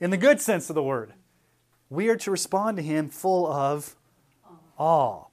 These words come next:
And listen to Isaiah sixty-six, one through two. "Thus says the Lord, 'Heaven is my throne,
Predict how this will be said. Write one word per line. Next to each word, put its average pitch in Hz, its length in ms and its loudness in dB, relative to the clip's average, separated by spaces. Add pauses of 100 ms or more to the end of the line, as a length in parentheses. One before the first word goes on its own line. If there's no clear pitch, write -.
(600)
And 160 160 -6
listen 233 240 -2
to 214 120 2
Isaiah 165 440 0
sixty-six, - 680 -8
one 156 220 -6
through 147 160 -10
two. 131 360 -8 (2000)
"Thus 196 320 4
says 202 380 -2
the 202 100 -2
Lord, 123 360 -2 (760)
'Heaven 127 680 -2
is 123 200 -8
my 107 200 -12
throne, 220 600 -6